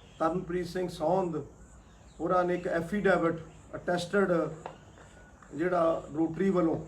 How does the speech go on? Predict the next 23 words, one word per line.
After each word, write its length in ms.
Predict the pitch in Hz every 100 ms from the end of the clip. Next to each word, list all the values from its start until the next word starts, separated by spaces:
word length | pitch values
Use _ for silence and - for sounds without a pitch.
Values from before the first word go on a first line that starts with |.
| - - - -
ਔਰ 120 | 160
ਆਪਣੇ 340 | 170 170 196
ਵੀ 120 | 190 190
ਉਹਨਾਂ 220 | 180 180
ਨੇ 120 | 175
ਦਸਤਖਤ 380 | 160 - 175 170
ਕੀਤੇ 240 | 165 175
ਹੋਏ 220 | 156 160
ਨੇ, 320 | 160 160 - - - - - - - -
ਇਹ 280 | 214 220 208 - - - -
ਪਬਲਿਕ 300 | 185 180 202
ਡੋਮੇਨ 360 | 175 160 165 165
ਦੇ 100 | 160
ਵਿੱਚ 180 | 156 143
ਲੈ 100 | 139
ਕੇ 180 | 139
ਆਂਦਾ। 360 | 127 117 143 151 - - - - - - - - - -
ਔਰ 140 | 220 202
ਬਹੁਤ 260 | 202 254
ਸਾਰੀਆਂ 340 | 214 214 220 208
ਗੱਲਾਂ 320 | 180 185 196
ਇਹਦੇ 220 | 196 202
ਵਿੱਚ 520 | 185 165 160 170 170